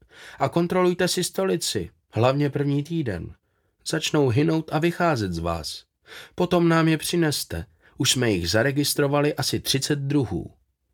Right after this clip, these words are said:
Potěšila se baba Jaga číslo dvě.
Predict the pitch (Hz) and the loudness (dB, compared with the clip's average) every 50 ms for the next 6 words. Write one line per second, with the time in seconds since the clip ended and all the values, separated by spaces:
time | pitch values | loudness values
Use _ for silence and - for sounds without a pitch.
0 | _ _ _ _ _ _ _ - - 80 85 - 113 113 - 135 139 135 131 - | _ _ _ _ _ _ _ -8 -6 -4 -2 0 -2 -2 0 0 0 0 0 0
1 | 127 113 92 95 95 101 98 80 80 82 95 98 117 113 113 - 117 113 - - | -2 0 0 0 0 0 0 0 0 -2 0 0 0 0 -2 -2 -4 -4 -4 -4
2 | 123 120 110 107 98 98 80 - - | -4 -4 -4 -2 -2 -4 -4 -4 -8